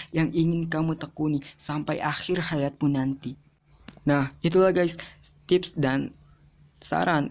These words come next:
ya untuk memilih jurusan P T N. Seta-, sekarang saya akan, eh, menginfokan, sedikit menginfokan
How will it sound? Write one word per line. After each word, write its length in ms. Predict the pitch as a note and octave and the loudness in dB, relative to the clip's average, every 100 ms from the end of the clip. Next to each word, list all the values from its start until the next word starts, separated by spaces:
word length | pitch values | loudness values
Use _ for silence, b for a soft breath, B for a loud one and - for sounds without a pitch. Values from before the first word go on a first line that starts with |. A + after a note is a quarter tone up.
| - | -2
ya 80 | C3+ C#3 | -2 0
untuk 240 | C#3 C#3+ | 0 0
memilih 320 | C#3+ D3+ E3 D#3 | 0 2 4 2
jurusan 400 | C#3+ C#3 C#3+ D3 | 0 -2 -4 -6
P 160 | D3 | -6
T 160 | C#3+ C3+ | -6 -6
N. 80 | C#3 B | -6 B
Seta-, 400 | - - C#3 - - | -14 -4 -4 -4 -6
sekarang 720 | - - C#3+ D3 D#3 E3+ E3 | -2 -2 0 0 0 -2 -4
saya 320 | - D#3+ E3 | -2 -2 -2
akan, 480 | E3 D#3 D#3 D3+ D#3 | -2 -4 -4 -6 -8
eh, 280 | - C#3 C#3 | -10 -8 -4
menginfokan, 560 | C#3 C#3+ D3+ D3+ D#3 D#3 | -2 -2 -2 -6 -4 -6
sedikit 400 | - C3+ C3+ C#3 | -6 -6 -4 0
menginfokan 480 | C#3 C#3 C#3+ C#3 | 0 0 -4 -4